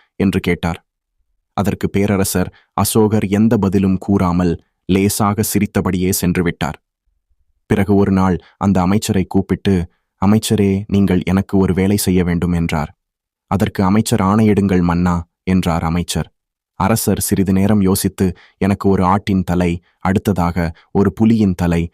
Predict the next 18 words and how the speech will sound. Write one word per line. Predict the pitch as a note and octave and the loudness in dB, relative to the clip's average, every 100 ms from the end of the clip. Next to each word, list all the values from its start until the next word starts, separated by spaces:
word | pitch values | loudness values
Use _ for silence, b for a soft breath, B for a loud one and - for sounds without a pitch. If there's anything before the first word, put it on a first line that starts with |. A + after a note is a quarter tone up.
| _ - | _ -2
மூன்றாவதாக | G#2 A2+ A2 F#2+ F2+ F2+ F2 F2 - - | 2 4 2 0 0 0 0 -4 -4 -2
ஒரு | F#2 | 0
மனிதனின் | F#2 G2 A2+ A2 G2+ F2+ | 2 2 2 2 0 -2
தலை | F2 F2+ F2 | -2 -2 -2
என | F2 E2+ | -2 0
மூன்று | F#2 A#2+ G#2+ | 2 2 0
தலைகள் | - F2 F2+ E2+ D#2 | 0 -2 0 -2 -2
வேண்டும்," | E2 D#2+ D2+ - _ - | -2 -2 -4 -6 _ -4
என்றார். | E2+ D#2 D#2 C#2+ _ _ _ _ _ | -2 -2 -4 -6 _ _ _ _ _
அமைச்சர் | - G#2 A2 - A2+ | 0 2 2 0 2
மிகவும் | G2 A2 A2 A#2 | 2 2 0 0
சிரமப்பட்டு | - G2+ G#2+ - F#2+ - A#2 | 0 2 2 0 -4 0 4
மூன்று | G2+ A2 C3 B2+ A2 | 4 6 4 2 0
தலைகளையும் | G2 G2+ G#2 G#2 G#2 F#2+ | 0 2 2 2 4 2
எடுத்துக்கொண்டு | F#2 - G2 - F#2 G2+ A2 B B - | 0 -2 -6 -2 0 2 0 B B -2
அரசரின் | G#2 A2 A#2 G2 F#2 | 0 0 2 2 2
முன் | F2 F#2 | 2 0
வந்தார். | E2 E2 D#2 - | 0 -2 -2 -6